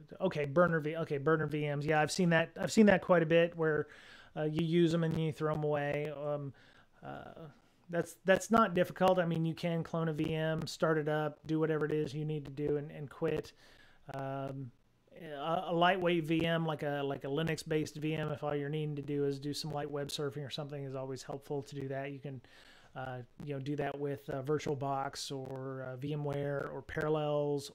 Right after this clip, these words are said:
or, uh, you could even do it in a Linux container, I guess, if you wanted to, or a Docker instance if you wanted to build a Docker V M that would just boot up with a, with a web server, uh, web, web browser. So yeah, you could do that. <clears throat>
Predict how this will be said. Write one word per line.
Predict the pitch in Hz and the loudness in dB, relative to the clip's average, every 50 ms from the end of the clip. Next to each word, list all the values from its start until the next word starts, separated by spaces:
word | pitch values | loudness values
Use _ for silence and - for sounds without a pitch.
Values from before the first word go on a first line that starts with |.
| - | -6
or, | - 139 135 135 135 135 135 135 135 131 - - - - - - - - - _ - 131 | -6 -4 -2 -2 -2 -2 -2 -4 -4 -6 -10 -12 -18 -20 -20 -20 -20 -20 -20 _ -10 -8
uh, | 123 123 127 127 127 131 131 131 135 135 135 139 - 175 170 | -6 -4 -4 -4 -4 -4 -6 -6 -8 -10 -12 -12 -12 -12 -10
you | 156 147 | -8 -4
could | 139 160 175 | -2 2 2
even | 180 165 160 | 4 4 4
do | 160 160 156 | 4 4 4
it | |
in | 156 147 139 135 | 2 2 0 0
a | |
Linux | 143 156 160 156 135 - - | 0 0 0 -2 -2 -6 -6
container, | - 147 131 - 151 143 135 135 135 | -6 -6 -6 -6 -6 -6 -6 -6 -6
I | 139 | -4
guess, | 135 143 135 - - | -2 -2 -4 -4 -6
if | - | -8
you | 139 139 | -6 -4
wanted | 139 139 143 135 | -4 -4 -4 -6
to, | - - 151 | -6 -4 -4
or | 139 135 131 | -4 -2 -4
a | 127 | -4
Docker | 131 139 135 151 147 160 143 | -4 -4 -4 -4 -4 -4 -6
instance | 135 135 123 - - 151 139 123 - | -6 -6 -8 -8 -10 -10 -10 -8 -8
if | 147 127 - - | -10 -10 -8 -8
you | 143 139 135 131 | -8 -6 -6 -6
wanted | 131 143 147 143 131 | -6 -6 -6 -6 -8
to | - | -8
build | 147 135 143 143 139 | -6 -4 -4 -4 -4
a | 135 | -4
Docker | 143 135 135 135 - 156 139 | -4 -2 -4 -4 -4 -4 -6
V | 131 143 143 143 | -4 -4 -4 -4
M | 143 139 135 135 135 | -4 -6 -6 -6 -6
that | 135 135 139 139 - _ - - - - - - _ - | -6 -6 -8 -8 -12 _ -20 -20 -20 -20 -20 -20 _ -8
would | 143 139 127 | -6 -6 -4
just | 131 143 139 - 143 | -4 -4 -4 -2 -2
boot | 151 151 147 | -2 0 0
up | 143 143 143 - | 0 -2 -2 -4
with | 147 139 | -6 -4
a, | 139 135 131 131 135 | -4 -4 -6 -6 -6
with | 143 139 143 | -6 -6 -6
a | 131 | -4
web | 135 139 143 135 | -4 -4 -4 -4
server, | - 160 139 127 127 135 143 - | -4 -6 -6 -6 -8 -8 -6 -4
uh, | 147 143 139 139 135 | -2 -2 -2 -2 -4
web, | 131 143 156 151 143 139 143 - - - | -2 -2 -2 -2 -2 -6 -10 -12 -4 0
web | 170 165 156 135 | 2 2 2 2
browser. | 143 139 135 131 131 139 135 - _ - - - - - - - - | 0 -4 -4 -4 -6 -8 -10 -12 _ -20 -20 -20 -20 -20 -20 -20 -20
So | - - 143 131 127 131 | -14 -10 -10 -8 -8 -8
yeah, | 139 135 | -6 -6
you | 135 139 143 | -4 -4 -4
could | 139 156 139 | -6 -6 -6
do | 135 131 | -4 -6
that. | 123 123 123 131 - _ _ _ _ | -6 -6 -8 -10 -12 _ _ _ _
<clears throat> | - | -2